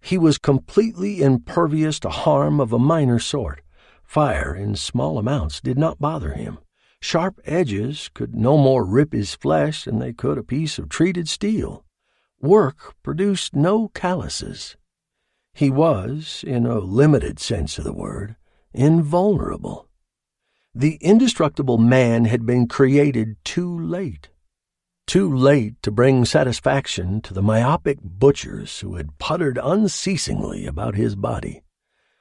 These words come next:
Perhaps, had they managed to survive, they might still not comprehend what had occurred. It was too much like the product of a wild coincidence. But that had not lessened his agony.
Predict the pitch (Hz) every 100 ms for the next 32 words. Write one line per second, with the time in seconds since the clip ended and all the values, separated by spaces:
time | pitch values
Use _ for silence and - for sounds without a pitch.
0 | _ - 143 147 202 143 - - 123 120
1 | 123 139 131 73 87 78 - - - -
2 | - - - - 95 _ _ _ _ -
3 | 104 160 185 - - 131 180 69 87 -
4 | - 95 101 - 73 120 127 95 117 110
5 | 117 120 139 143 175 - _ _ _ _
6 | _ _ _ - 151 156 143 - - 226
7 | 262 254 233 - - 120 - - - -
8 | 170 127 135 - 101 101 98 87 123 156
9 | 185 196 156 - 185 220 226 - 123 139
10 | - - _ _ _ _ _ _ _ _
11 | _ 123 131 160 190 160 135 123 160 -
12 | 117 120 147 - 71 73 78 92 113 120
13 | 67 50 -